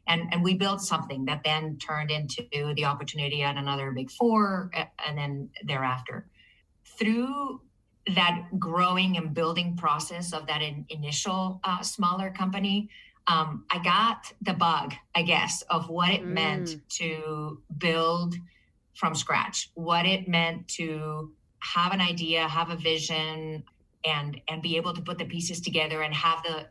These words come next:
Speaker 1: the ability and the flexibility to be able to put those pieces together to kinda take the organization wherever you want it. So,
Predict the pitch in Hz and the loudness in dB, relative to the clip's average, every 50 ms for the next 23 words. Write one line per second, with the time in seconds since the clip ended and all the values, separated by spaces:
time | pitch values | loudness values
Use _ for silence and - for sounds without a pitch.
0 | - 147 170 170 160 151 151 - 180 185 196 202 185 165 156 156 156 - - - | -14 -12 -6 -4 -4 -4 -2 -2 0 0 2 2 0 0 -2 -4 -6 -6 -8 -6
1 | 156 165 156 - 165 160 160 - - 160 151 170 170 170 165 156 156 151 160 160 | -6 -6 -6 -2 -4 -4 -2 -2 -6 -6 -4 -2 -2 0 -2 -2 -2 -4 -4 -4
2 | 156 156 151 - - 156 151 156 147 147 - 160 156 - - - - - 143 156 | -4 -8 -8 -10 -10 -10 -8 -8 -10 -8 -10 -8 -8 -6 -6 -6 -8 -2 0 0
3 | 151 147 151 151 143 147 - - 156 151 151 147 147 139 - - - 156 156 151 | 0 0 -2 -4 -6 -8 -8 -6 -6 -4 -4 -4 -6 -6 -6 -4 -4 -4 -4 -4
4 | - 139 151 139 143 139 131 - 147 147 139 - 143 143 143 143 - 139 131 135 | -8 -8 -6 -6 -4 -4 -2 0 0 0 0 2 0 0 0 -2 -4 -4 -6 -6
5 | 131 - 139 135 - - - - _ _ _ _ _ _ _ - - - - - | -4 -2 -2 -2 -2 -4 -6 -10 _ _ _ _ _ _ _ -20 -20 -20 -20 -20
6 | _ _ _ - - 180 175 165 165 165 160 - | _ _ _ -4 -2 0 0 2 0 0 -4 -8